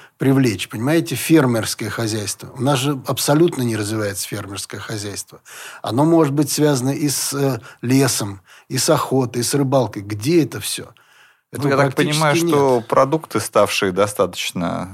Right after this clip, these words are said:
Speaker 2: дешёвыми с точки зрения заменителей, пальмовое масло-то растёт, экспорт в Россию. То есть всё больше и больше его, точнее, привозят, да, импорт растёт. Поэтому здесь, ам, у нас уже сметана-то, не поймёшь, из чего сделана.
Speaker 1: Ну уж
Speaker 2: Не
Speaker 1: про сыр мы промолчим.
Speaker 2: Да, про сыр мы не будем говорить, да, и сыр ли это.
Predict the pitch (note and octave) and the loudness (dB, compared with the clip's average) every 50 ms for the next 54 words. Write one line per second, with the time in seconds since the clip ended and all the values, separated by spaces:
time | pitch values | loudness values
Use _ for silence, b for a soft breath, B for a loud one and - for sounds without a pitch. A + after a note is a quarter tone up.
0 | F2 G2 F#2 F2+ G#2 G#2 - - A#2+ A2+ G#2 F#2+ F#2 F2+ F2 - - F#2+ F2 - | -12 -12 -8 -6 -6 -4 0 2 2 4 4 2 0 -2 -6 -4 -4 -6 -6 -4
1 | - - F2 F2 F2+ F2 F2 F2 E2+ F2 F2+ F2+ G2 A2 C3 D3 D3 - F2+ E2 | -6 -6 -6 -4 -4 -2 -4 -4 -4 -4 -4 -2 -2 -2 -4 -6 -6 -6 -6 -2
2 | - - F#2+ F#2 F2+ F#2 F#2 F2+ F#2+ F#2+ F#2+ G2 F#2 F#2 - - F2 - - E2+ | 0 2 2 2 0 -2 -2 0 0 0 0 0 0 0 -2 -6 -6 -4 -2 -2
3 | E2+ - - - D3+ D3 D3 B2 G2 - - - - - - - E2+ F2 F2 F2 | -2 -2 -2 -2 -2 0 2 0 0 0 -4 -8 -10 -10 -6 -2 0 0 0 -2
4 | - - - E2 D#2+ - - - B B B B B B B B B B B - | -4 -6 -8 -8 -8 -10 -10 -12 B B B B B B B B B B B -8
5 | - F2 - - - F#2+ F#2 G2+ G2+ F#2+ - - G2 F#2 A#2+ D3 C#3 - - G2 | -8 -8 -6 -6 -6 -4 -2 -2 -2 0 0 -2 -2 0 2 0 2 0 0 -2
6 | F#2+ F2 F#2+ F#2 - - F2+ E2+ D#2 - F#2 F#2 F2 F2 E2+ D#2+ D#2 E2 E2 E2+ | -2 -2 -4 -6 -6 -6 -6 -6 -6 -4 -4 -2 -2 -2 -4 -4 -6 -8 -8 -4
7 | F2 F#2 F#2+ F2+ E2 E2+ - - - - - F#2 E2+ - - - - - - _ | -2 -2 -2 -2 -4 -8 -12 -14 -12 -8 -8 -8 -8 -8 -8 -10 -10 -10 -10 _
8 | - F2 F2 F2 F2 - F2+ F2+ F2+ F2+ E2+ F#2 G2+ G#2 G#2 - - B B B | -4 -2 -2 -2 -2 -6 -6 -6 -6 -6 -6 -2 -2 -2 -2 -2 -6 B B B
9 | B B B B B B B - - F2+ F2+ F#2 F#2 F#2+ G2+ G2+ G#2 G#2 G2+ G2+ | B B B B B B B -8 -6 -4 -4 -4 -4 -2 0 2 2 2 0 0
10 | G2 G#2+ G2 - - A2 G#2 - D3+ D#3+ E3 D3 A2+ - F2+ E2 D#2+ F2 F2+ F2+ | -2 -2 -2 0 -2 0 2 4 4 4 4 2 0 0 0 0 0 -2 -4 -4
11 | F2+ F#2 F#2 F2 - G2+ G2 G2+ G2 F#2 - - G#2 - - - G2+ G2 G2 F#2+ | -6 -6 -4 2 2 2 4 4 2 0 -2 -4 -6 -6 -4 -2 0 0 0 0
12 | G2 G#2+ G#2+ G2 F2+ F2+ E2+ E2+ E2 E2 E2+ E2+ E2 F2+ F2 E2+ C3+ C#3+ C3 - | 0 2 2 4 4 4 2 0 -2 -4 -2 -2 -4 -4 -4 -2 -2 -4 -2 -2
13 | - D#3+ D#3 C#3+ C3+ B2+ - C#3 C3+ C3+ C#3 C#3 - - - A2+ G2+ G#2 G2 F2+ | -2 -2 0 0 -2 -2 -2 -2 -2 0 -2 -2 -4 -6 -8 -2 2 2 2 4
14 | - A2 G#2+ A2 - C#3+ B2+ A#2 A2+ A2+ A#2 B2+ C3+ D#3+ F3+ - - A#2+ G#2 G2+ | 6 4 4 4 4 2 2 4 4 4 4 2 2 2 2 4 2 2 2 2
15 | F#2+ G2 F#2+ F2+ E2+ E2+ F2+ F#2 F2+ F#2+ G2 - - B2 G#2+ G#2 G#2+ A2 B2 D3 | 4 4 4 2 0 0 2 2 2 2 0 0 -2 -2 0 0 2 2 4 4
16 | D#3+ D3+ - G#2 F2 - | 2 2 2 2 2 2